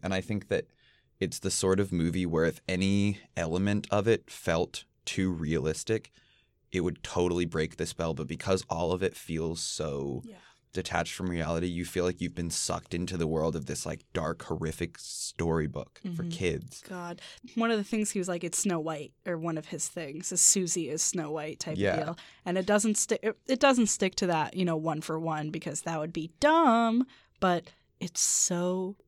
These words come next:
Speaker 2: and I feel like you do have the convention, obviously, of the girl goes into an unknown place. Oh no, and she has to navigate it. And we're, she's using,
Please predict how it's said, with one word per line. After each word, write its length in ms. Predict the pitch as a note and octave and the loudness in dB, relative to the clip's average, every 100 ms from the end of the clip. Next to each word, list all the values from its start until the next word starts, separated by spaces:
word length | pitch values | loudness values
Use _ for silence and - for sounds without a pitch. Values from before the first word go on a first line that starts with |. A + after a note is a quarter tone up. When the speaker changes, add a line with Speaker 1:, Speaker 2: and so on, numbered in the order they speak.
| _ | _
Speaker 2:
and 140 | A3+ A3+ | 4 4
I 80 | |
feel 240 | A3 D4 D4 | 2 0 4
like 220 | A#3+ A3 | 4 2
you 80 | F#3+ | -2
do 200 | E3+ F3 | 0 0
have 640 | E3+ E3 D#3+ D#3 D#3+ - - - | 2 0 0 -2 -8 -12 -12 -10
the 120 | F#3 F3 | -6 -4
convention, 920 | - F3 D#3+ D#3 - D#3 D3+ D#3 F#3+ _ | -2 -2 -2 0 0 0 -6 -8 -12 _
obviously, 1000 | F3 E3 E3 D#3 D3 D#3+ - F3 D#3 E3+ - _ _ _ | 0 2 0 -6 -4 -4 -6 -6 -10 -12 -14 _ _ _
of 420 | E3+ D#3+ D#3 - _ _ _ _ | -2 -2 -4 -8 _ _ _ _
the 100 | G3 | -4
girl 560 | - F3+ F3 E3+ E3+ F3 _ | 0 2 2 0 -4 -8 _
goes 400 | F#3 F3 F3 E3+ | 0 2 0 -2
into 300 | F3 - F3 | -4 -4 -4
an 100 | E3+ F3+ | -4 -4
unknown 640 | F3 E3 F3 E3+ E3 E3+ | -4 -2 -2 -2 -2 -4
place. 520 | - F3 E3+ E3+ - - | -6 -6 -4 -2 -2 4
Oh 240 | B3+ C4+ | 6 8
no, 580 | C4 C4+ D4 E4+ D#4+ G#3 | 8 8 8 6 6 4
and 160 | E3 F3+ | 0 -2
she 180 | F#3+ | -2
has 340 | F#3 D#3+ - - | -6 -6 -6 -6
to 100 | F3 | -4
navigate 720 | F3 C#3+ C#3+ D#3+ E3 D3+ D3+ | -4 -6 -8 -10 -8 -8 -6
it. 200 | D3+ D#3 - - - | -8 -10 -16 -20 -8
And 280 | E3 E3 F#3+ | -6 -6 -4
we're, 200 | F3+ F#3 | -4 -2
she's 340 | - G3+ F3+ - | -2 -2 0 0
using, 460 | F3 F3 E3+ E3 | -2 -4 -6 -8